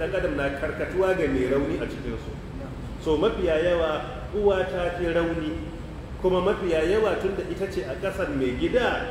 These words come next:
to an fi ganin cewa kamar ita ake zalunta. To ko da kana da wannan jin a zuciya, kar ka kuskura ka bayyana.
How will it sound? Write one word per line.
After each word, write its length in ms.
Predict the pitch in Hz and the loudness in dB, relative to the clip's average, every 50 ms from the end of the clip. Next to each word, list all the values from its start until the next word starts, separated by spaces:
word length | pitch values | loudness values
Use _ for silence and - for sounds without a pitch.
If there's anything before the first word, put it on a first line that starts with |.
| - - - - - | -6 -8 -8 -6 -4
to 80 | 147 151 | -4 -2
an 160 | 151 160 165 156 - | -2 -2 -2 0 0
fi 80 | 185 | 0
ganin 280 | 165 170 170 170 170 175 | 2 2 2 2 0 0
cewa 300 | - - 185 - 151 147 - | 0 2 2 2 2 2 2
kamar 240 | - - 131 135 139 | 0 0 0 -2 -2
ita 220 | 147 151 - - - | -4 -4 -4 -4 -4
ake 280 | - - - 151 135 - | -4 -4 -2 -2 -2 0
zalunta. 560 | 117 113 104 104 107 117 117 113 - 104 92 - - - - - - - - - | 0 0 0 0 -2 -2 -4 -2 -2 -4 -4 -4 -6 -6 -8 -8 -8 -8 -4 2
To 160 | - 202 180 180 - - | 6 6 6 6 4 4
ko 140 | 254 277 269 | 4 6 6
da 160 | 254 226 185 | 6 4 2
kana 320 | - 196 208 208 196 170 151 | 2 0 0 0 0 0 2
da 80 | 147 | 2
wannan 480 | 139 139 139 139 143 165 170 170 151 - | 2 2 2 2 0 -2 -2 -2 -4 -2
jin 300 | - 233 226 196 - - | 0 2 2 2 2 0
a 80 | 139 139 | -2 -2
zuciya, 560 | 135 151 175 175 - - - 123 113 107 110 107 - - - - - - - - | -2 -2 -4 -4 -4 -6 -4 -2 -2 -2 -2 -4 -4 -6 -8 -8 -8 -10 -6 -2
kar 120 | 185 208 208 202 | 0 0 0 2
ka 80 | 196 - - - 160 | 0 -2 -2 -4 -6
kuskura 400 | 180 - - - - 208 - - | -6 -6 -4 0 0 0 2 0
ka 80 | 143 120 | 0 0
bayyana. 380 | 117 123 120 117 110 95 98 | 2 2 0 0 -2 -2 -4